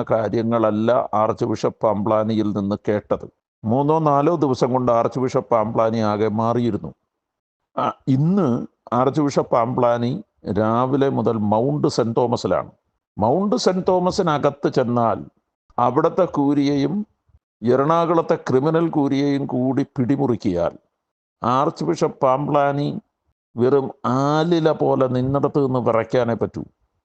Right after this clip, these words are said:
ഈ ആർച്ച് ബിഷപ്പ് പാംപ്ലാനി ഇന്ന് ജോഷി പുതുവ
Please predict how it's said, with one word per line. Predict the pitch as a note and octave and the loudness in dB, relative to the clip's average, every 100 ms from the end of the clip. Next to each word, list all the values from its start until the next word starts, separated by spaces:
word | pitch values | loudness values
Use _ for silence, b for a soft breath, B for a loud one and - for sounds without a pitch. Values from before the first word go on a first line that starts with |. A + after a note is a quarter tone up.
| _ - | _ -6
ഈ | D#3+ A3+ G#3+ D#3+ | 0 2 4 4
ആർച്ച് | E3 E3+ E3 | 2 0 -2
ബിഷപ്പ് | E3 E3 - | 0 0 0
പാംപ്ലാനി | C3 B2 G#2+ F2+ D#2+ - _ _ _ _ _ _ _ _ _ _ _ _ _ _ _ - | 0 2 0 0 -6 -12 _ _ _ _ _ _ _ _ _ _ _ _ _ _ _ -4
ഇന്ന് | B2 D#3 F#3 F#3+ C#3+ | 0 0 0 0 2
ജോഷി | D3+ E3+ F#3 F3+ | 2 2 -2 -2
പുതുവ | F#3 F3+ F3 | 0 0 2